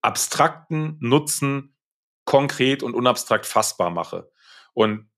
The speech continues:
das kann der Sales, das kann der Pre-Sales. Und das erlebe ich halt auch oft, ne, der Pre-Sales kümmert sich nur um die Demo, und nicht um das, was links und rechts passiert, weil genauso kann es ja auch sein, dass mir der Preseller wegpennt, wenn ich gerade meinen zehn-Minuten-Pitch mache.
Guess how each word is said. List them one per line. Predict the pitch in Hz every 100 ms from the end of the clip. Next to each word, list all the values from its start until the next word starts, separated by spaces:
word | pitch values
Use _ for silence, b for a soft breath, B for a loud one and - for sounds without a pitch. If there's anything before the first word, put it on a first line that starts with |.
| _
das | 113 -
kann | - 117
der | 110
Sales, | - 139 156 -
das | -
kann | 117 107
der | 104
Pre-Sales. | - 156 - 135 139 - b b b b
Und | - 113 110 _ _ _
das | 131
erlebe | 147 135 135
ich | 131
halt | 110
auch | 117 156
oft, | 175 185 -
ne, | 123
der | 131
Pre-Sales | - 139 - 123 - - _ _ _ _ -
kümmert | 127 123
sich | 110
nur | 127 190
um |
die | 180 143
Demo, | 127 139 151 165 165 _ _ _ 127
und | 120
nicht | 151 180
um | 151 131
das, | 135 -
was | 120
links | 135 131
und | 113
rechts | 131 143
passiert, | - - 101 117 -
weil | 107 110
genauso | 117 110 143 147
kann | 135 139
es | -
ja | 120
auch |
sein, | 113 113 131
dass | 127 123
mir | 123
der | 120
Preseller | - 165 175 110 113 113
wegpennt, | 123 - - 135 131
wenn | 120
ich | 123
gerade | 123 123
meinen | 120 120
zehn-Minuten-Pitch | - 131 139 165 151 104 -
mache. | 98 82 82